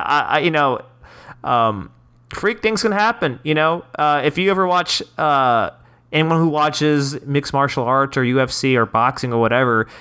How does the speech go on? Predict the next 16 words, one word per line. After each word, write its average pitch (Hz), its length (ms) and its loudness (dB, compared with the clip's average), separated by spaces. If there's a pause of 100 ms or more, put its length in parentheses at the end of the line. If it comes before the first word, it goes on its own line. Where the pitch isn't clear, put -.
and 117 160 -2
you 117 140 0
hear 139 280 0
that, 127 220 0
like, 117 200 -2
a - 80 0
fighter, 127 640 0 (340)
uh, 104 240 0
got 135 300 0
injured 175 520 0 (360)
and 123 240 0
the 113 60 -4
fight - 200 0
was - 140 -6
canceled, 180 560 0
yeah, 160 300 2